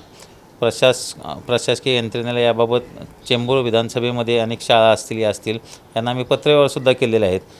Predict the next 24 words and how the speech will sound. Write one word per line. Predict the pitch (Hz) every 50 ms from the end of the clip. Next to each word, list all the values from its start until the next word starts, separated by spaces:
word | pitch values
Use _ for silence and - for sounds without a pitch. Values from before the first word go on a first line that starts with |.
| - - - -
आणि | 110 110 123 127
ज्या | 120 117 135 135 139 147 147 - - - - - - - -
माता | 110 113 - - 131
भगिनींच्या | 123 123 113 120 123 127 123 - 139
सुरक्षेसाठी | 120 - - 113 120 - - 127 110 - 120 110 - 104 95
किंवा | 92 - 113 110 113 117 117 117 117 -
शिक्षण | - - 107 - - - - 143 135 127 92 - - -
घेणाऱ्या | 101 107 101 110 113 117 123 123
मुलींच्या, | 123 117 113 117 123 123 123 113 - 131 123 127 127 127 - - - - - - - - - - - - -
विद्यार्थ्यांच्या | 113 110 101 101 117 117 113 131 123 117 - 127
सुरक्षेसाठी | - - 123 120 110 - - 120 92 101 98
ज्या | 98 101 117
उपाययोजना | 123 120 113 - - 123 123 123 117 110 120 120
कराव्या | 117 - 117 113 117 117 120 120 120 - - - - - - - - -
लाग-, | - 110 107 110 107 107 - - 101 104
लागतात | 107 120 120 - - - 123 95 - - - - - - -
त्या | 120 117
करण्याच्या | - - 120 110 117 120 117 117 - 127 120
आम्ही | 113 113 117 117 117
सूचनासुद्धा | - - - 113 - - 120 123 120 - 120 107 120
सर्व | 117 - 120 110 110 110
ठिकाणी | 104 107 95 - 107 110
दिलेल्या | 110 107 123 127 127 117 101
आहेत. | 90 87